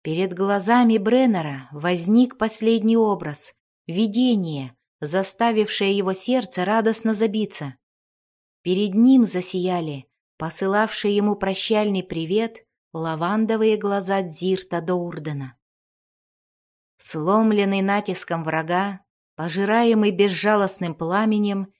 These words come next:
извиваясь всем телом, дракон опускался в бездну тьмы, из которой ему никогда не суждено было вернуться.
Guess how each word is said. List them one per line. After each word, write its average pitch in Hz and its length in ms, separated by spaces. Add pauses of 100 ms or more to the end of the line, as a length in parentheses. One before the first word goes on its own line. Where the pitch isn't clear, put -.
(140)
извиваясь 170 880
всем 156 280
телом, 214 560 (160)
дракон 165 640
опускался 202 800
в 170 140
бездну 180 520
тьмы, 180 540 (320)
из 170 260
которой 220 500
ему 214 440
никогда 233 600
не 185 140
суждено 185 600
было 185 300
вернуться. 175 760